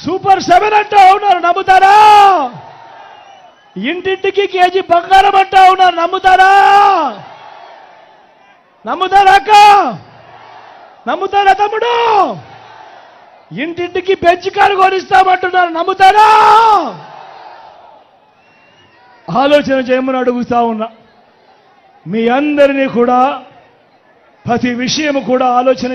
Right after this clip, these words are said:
చేయమని అడుగుతా ఉన్నా. ఇలాంటి వాళ్ళుతో మనం యుద్ధం చేస్తా ఉన్నాం. ఇలాంటి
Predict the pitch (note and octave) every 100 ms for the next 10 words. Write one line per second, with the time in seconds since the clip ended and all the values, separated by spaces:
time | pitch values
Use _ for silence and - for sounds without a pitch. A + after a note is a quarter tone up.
0 | A#3+ A#3+ A#3 A3+ A3+ G3+ G#3+ G3 G3 G3
1 | - _ _ _ _ _ _ _ _ _
2 | _ _ G#3+ B3+ C4+ B3 - B3 C4+ C4+
3 | B3 - - _ _ _ _ _ _ -
4 | C4 C4 C4 B3 A#3+ A#3 C#4 C4 B3+ -
5 | C4+ B3+ A#3+ G#3+ - _ _ _ _ _
6 | _ - G#3+ C4+ C4+ B3+